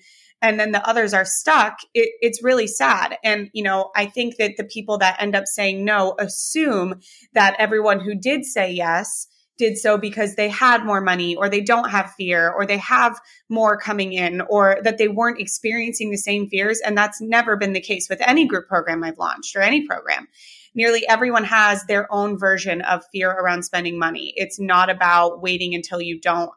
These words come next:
have that fear. It's just about deciding that you're going to commit and believing in yourself and realizing that if you're saying no because you think it's responsible,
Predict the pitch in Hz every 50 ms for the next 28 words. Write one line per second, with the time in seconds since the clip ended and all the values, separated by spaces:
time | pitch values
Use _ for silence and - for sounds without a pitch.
0 | _ - - 180 175 175 170 170 165 170 - _ 196 180 170 - - - - -
1 | 190 175 - - - - 190 185 180 - - - 180 - 180 170 175 175 175 -
2 | - _ _ _ - 208 196 - - 185 190 196 202 202 196 202 196 202 - 196
3 | 196 185 185 185 190 202 202 202 196 185 - - 202 180 180 180 175 190 247 -
4 | - _ _ _ _ _ _ - 202 202 190 196 190 190 254 320 330 320 254 208
5 | 175 175 175 180 190 - - - - - - - - - 202 202 202 202 220 269
6 | 320 330 294 226 196 190 185 185 196 185 185 185 185 185 185 - 202 202 - 208
7 | 202 196 - - - 247 233 247 254 240 226 208 208 233 262 254 214 185 180 185
8 | 190 - - _ _ _ _ - 208 226 185 202 214 202 - 220 208 220 208 214
9 | - 214 202 - - - 214 202 240 294 302 294 262 226 196 180 170 165 170 208
10 | 214